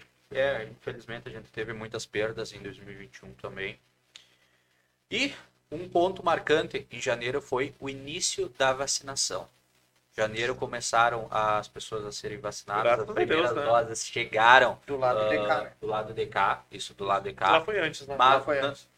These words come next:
Speaker 1: na verdade, na verdade, o Brasil, pra vocês verem, terem uma ideia da dimensão, o Brasil começou a vacinar antes.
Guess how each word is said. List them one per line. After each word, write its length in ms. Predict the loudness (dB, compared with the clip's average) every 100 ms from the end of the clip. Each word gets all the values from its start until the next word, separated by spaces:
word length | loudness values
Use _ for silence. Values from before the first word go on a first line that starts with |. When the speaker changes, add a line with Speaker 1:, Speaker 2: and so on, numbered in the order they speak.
| _
Speaker 1:
na 140 | -2
verdade, 760 | 2 0 2 4 4 4 -2 -4 -12 _ _ -8
na 100 | -2
verdade, 540 | -2 0 0 0 -4
o 60 | -6
Brasil, 480 | 2 2 2 -2 -2
pra 140 | 0
vocês 260 | 0 0 -6
verem, 240 | -4 -4
terem 220 | -4 -4
uma 140 | -4 -4
ideia 280 | -2 -2 -2
da 140 | -4
dimensão, 440 | -8 -10 -8 -8 -8
o 40 |
Brasil 400 | -2 -2 -2 -8
começou 400 | -8 -10 -8 -4
a 20 | -2
vacinar 460 | -4 -6 -8 -8 -8
antes. 440 | -12 -16 -16 -18